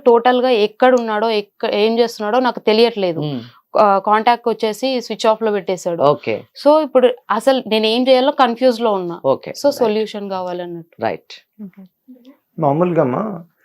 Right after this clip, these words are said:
Speaker 4: యూజువల్గా బేసిక్ నీడ్స్ తీరిపోయిన తర్వాత, ఎందుకంటే నీవు మెడికల్ షాప్లో చేరడం ఉద్దేశం ఏంటంటే ఫైనాన్షియల్గా నేను సరిగా లేను, ఫ్యామిలీకి సపోర్ట్ చేయాలి అని అనుకున్నావు, కానీ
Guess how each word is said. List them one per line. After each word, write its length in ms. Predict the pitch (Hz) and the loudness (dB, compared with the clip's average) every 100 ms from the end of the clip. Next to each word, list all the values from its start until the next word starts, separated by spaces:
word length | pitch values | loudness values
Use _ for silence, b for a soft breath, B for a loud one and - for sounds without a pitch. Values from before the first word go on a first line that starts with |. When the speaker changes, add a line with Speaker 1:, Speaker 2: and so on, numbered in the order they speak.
| b b b b 139 | b b b b -4
Speaker 4:
యూజువల్గా 400 | 131 165 156 156 | 0 2 4 2
బేసిక్ 540 | 113 139 165 185 185 | 4 2 2 -2 -2
నీడ్స్ 440 | 135 139 - 135 117 - _ | -2 -2 -2 -2 -2 -6 _
తీరిపోయిన 360 | 135 135 135 110 | -2 0 2 0
తర్వాత, 360 | 101 98 95 - | 2 0 0 -4
ఎందుకంటే 380 | 113 117 131 151 | -4 -2 0 2
నీవు 320 | 139 117 139 | 0 2 0
మెడికల్ 380 | 127 120 139 151 | 2 0 2 0
షాప్లో 420 | - 139 - 139 | 2 2 2 0
చేరడం 560 | 131 - 127 127 127 123 | 0 2 4 4 2 -2
ఉద్దేశం 480 | - 113 123 120 117 | -8 -2 -2 0 -4
ఏంటంటే 340 | 104 113 220 | -6 -6 -4
ఫైనాన్షియల్గా 720 | 226 139 139 139 135 135 127 127 - b b - | 0 0 0 -2 0 2 4 2 0 b b -6
నేను 80 | |
సరిగా 340 | 123 123 123 131 | -2 2 4 4
లేను, 260 | 131 131 | 4 2
ఫ్యామిలీకి 440 | 202 160 135 143 - | 2 2 2 0 -2
సపోర్ట్ 500 | 131 113 139 131 131 | 0 2 2 2 2
చేయాలి 300 | 120 110 156 | 4 4 2
అని 100 | 202 | 0
అనుకున్నావు, 480 | 120 95 92 87 - _ _ b b b b - | -2 -4 -8 -10 -16 _ _ b b b b 2
కానీ 480 | 175 196 156 170 | 4 4 0 -2